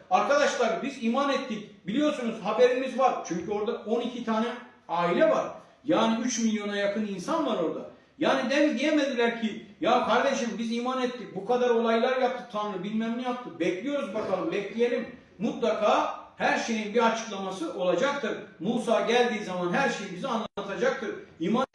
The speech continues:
ettiğimiz Tanrı'ya ihanet edemeyiz." demediler. Ne yaptılar? İnsanlardan kurtulmak için, insanların konuşmasından,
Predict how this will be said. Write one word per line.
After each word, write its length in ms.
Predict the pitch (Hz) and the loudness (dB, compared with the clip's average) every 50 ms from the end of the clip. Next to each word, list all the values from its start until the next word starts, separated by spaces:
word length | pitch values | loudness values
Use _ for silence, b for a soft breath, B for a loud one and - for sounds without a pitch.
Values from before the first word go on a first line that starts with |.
| 254 240 | -2 -2
ettiğimiz 460 | 233 240 - - - 226 226 233 226 226 | -2 -4 -6 -6 -2 0 0 0 0 -2
Tanrı'ya 440 | 233 214 214 214 - - 214 214 214 | -4 -4 -4 -4 -6 -6 -6 -4 -4
ihanet 500 | 190 180 190 202 214 226 240 233 - - | -2 -2 -2 -2 0 0 -2 -2 -4 -4
edemeyiz." 460 | 151 - 254 285 277 233 233 285 302 - _ | -2 0 0 2 2 4 4 2 2 0 _
demediler. 880 | 311 - 285 269 - - - 285 320 311 320 302 - - 277 147 - - - - - - - _ _ _ _ _ _ _ | -6 -2 0 0 0 2 2 2 2 2 2 0 0 0 0 0 0 -2 -6 -10 -16 -20 -20 _ _ _ _ _ _ _
Ne 80 | 156 202 285 294 - 294 | 0 0 0 2 2 2
yaptılar? 580 | 285 - 294 247 262 285 311 302 311 - - - - - - _ | 0 0 0 0 2 2 2 2 0 -2 -8 -12 -16 -20 -10 _
İnsanlardan 720 | 220 208 214 - 233 226 226 220 220 214 214 226 269 269 240 - | 0 2 2 2 2 2 2 2 2 2 2 0 0 -2 -2 -2
kurtulmak 520 | 226 220 - - 208 208 226 277 277 - | -2 -2 -2 -2 -2 0 2 2 2 0
için, 480 | - - 240 269 320 330 330 330 - - - - _ _ | 0 0 0 2 2 2 0 -2 -8 -12 -18 -20 _ _
insanların 640 | - 170 175 170 - 190 190 190 190 190 196 214 196 - | -6 -4 -4 -4 -4 -4 -4 -4 -4 -4 -4 -4 -4 -6
konuşmasından, 800 | 185 180 180 175 180 185 185 180 - 180 180 180 185 202 202 | -6 -8 -6 -8 -8 -8 -8 -8 -6 -6 -6 -4 -2 -2 -2